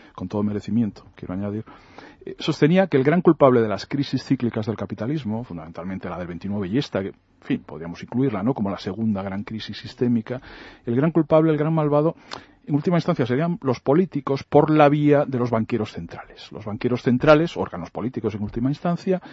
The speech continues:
eh, bajarían artificialmente los tipos de interés, esa bajada del tipo de interés artificial, eh, contraria a las leyes del mercado, eh, provocaría una eclosión de crédito artificial que a su vez, eh, causaría, eh, inversiones erradas por parte de los, de los,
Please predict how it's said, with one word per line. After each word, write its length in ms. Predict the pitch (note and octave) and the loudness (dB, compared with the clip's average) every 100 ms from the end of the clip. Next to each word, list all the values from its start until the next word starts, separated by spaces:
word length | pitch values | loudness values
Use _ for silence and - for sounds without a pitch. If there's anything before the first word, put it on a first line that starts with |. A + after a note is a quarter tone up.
| - - - | -20 -10 -2
eh, 160 | C3 - | -2 -2
bajarían 680 | D3 C3+ - C3+ E3 B2+ A2 | -2 0 4 6 6 4 2
artificialmente 720 | G#2+ - - A#2+ C#3 D3 C#3 A#2 | -6 -6 -4 0 2 4 2 0
los 160 | G2 | -6
tipos 280 | - C3+ C3+ | -6 -6 -4
de 60 | C3+ | -4
interés, 440 | C#3 D3+ D3+ D3 - - - | 0 2 2 0 -8 -20 -16
esa 120 | B2 | -4
bajada 280 | B2 B2 B2+ | -2 0 2
del 100 | B2+ | 2
tipo 220 | B2+ B2 | 0 0
de 80 | C3 | 0
interés 420 | B2 B2 C3 B2+ - | 0 2 0 -2 -6
artificial, 760 | - - A#2+ A#2 - D#3 C3+ F2+ _ - | -14 -10 -6 -4 6 8 8 6 _ -20
eh, 140 | B1 - | -20 -16
contraria 480 | F2 B2 A2+ F#2+ | 0 2 2 0
a 40 | E2+ | -4
las 160 | F#2+ | -4
leyes 200 | A#2 A2+ | -4 -2
del 120 | A2 A2 | 0 0
mercado, 440 | A#2 D3 C#3+ G2+ - - - - | 2 6 6 6 -2 -20 -12 -6
eh, 60 | |
provocaría 540 | A#2 B2 A#2+ A#2+ C#3+ C3 | -2 0 2 2 4 6
una 200 | C#3 C3 | 6 4
eclosión 640 | B2+ A#2+ - D3 D3 C#3+ | 2 0 4 8 8 8
de 100 | B2+ | 4
crédito 400 | C#3+ C#3+ B2 B2 | 6 6 6 4
artificial 760 | - C#3 F3 - E3+ D#3+ D#3 D#3+ - - - | 2 0 0 2 8 10 10 6 -8 -18 0
que 100 | C3 | 2
a 40 | |
su 160 | - C3+ | 4 8
vez, 380 | E3 C#3+ - - | 10 10 6 -4
eh, 240 | C3 B2 | -4 -2
causaría, 680 | C3+ B2+ - A#2+ C#3+ C3 G2 - - | 0 0 0 0 2 2 2 -6 -6
eh, 240 | B2+ A#2+ - _ _ _ | 0 0 -2 _ _ _
inversiones 540 | D#3+ B2+ A#2+ - D3+ C3 | 0 2 4 6 6 4
erradas 420 | B2 D#3+ E3+ E3 | 6 8 8 6
por 140 | - G#2 | 2 0
parte 300 | A#2+ - A#2 | 0 0 -2
de 80 | |
los, 300 | A2 G2 - | -2 -4 -6
de 120 | A2 G#2 | -8 -6
los, 320 | F#2+ F#2+ | -6 -8